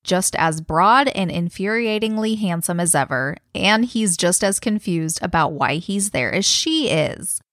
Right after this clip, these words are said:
Romance is most certainly dead, but so is her new editor, and his unfinished business with her will have her second-guessing everything she's ever known about love stories.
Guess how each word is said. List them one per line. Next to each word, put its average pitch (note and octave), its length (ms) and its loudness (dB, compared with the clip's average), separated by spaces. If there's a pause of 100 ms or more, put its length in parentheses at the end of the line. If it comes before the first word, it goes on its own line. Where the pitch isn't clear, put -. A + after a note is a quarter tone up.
(380)
Romance C4 400 2
is C#4+ 120 2
most G3+ 220 4
certainly F#3+ 520 0
dead, D3+ 640 0
but G#3 380 2
so G#3+ 340 2
is C#4 200 0
her E4 120 -2
new D4 200 -2
editor, E3 600 -2
and F#3+ 180 -2
his G3 200 -2
unfinished G#3 540 -2
business F3 460 0
with E3+ 180 -2
her E3 400 -4
will G3+ 220 2
have F#3 240 4
her E3+ 160 0
second-guessing F3 920 0
everything D3+ 720 -2
she's F3 260 -4
ever F3 240 -2
known C#3+ 200 -2
about C#3+ 280 -2
love D#3 200 0
stories. - 800 -2